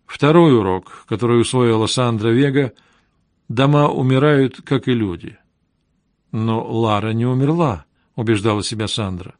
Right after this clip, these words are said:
Она сразу же отметила, что если студентка была похищена во сне, Джеремия взял на себя труд застелить постель,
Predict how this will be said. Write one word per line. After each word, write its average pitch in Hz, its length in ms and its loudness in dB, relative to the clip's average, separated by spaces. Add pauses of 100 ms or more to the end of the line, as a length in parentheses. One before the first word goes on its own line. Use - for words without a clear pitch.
(840)
Она 123 240 0
сразу 127 320 -2
же 117 140 0
отметила, 131 520 -2
что - 200 -6
если 143 200 -2
студентка 135 520 -2
была 135 260 0
похищена 120 640 -4
во 104 120 -4
сне, 165 380 -4 (760)
Джеремия 135 500 4
взял 127 260 2
на 143 140 2
себя 131 320 -2
труд 147 340 -2
застелить 117 540 -4
постель, 101 640 -6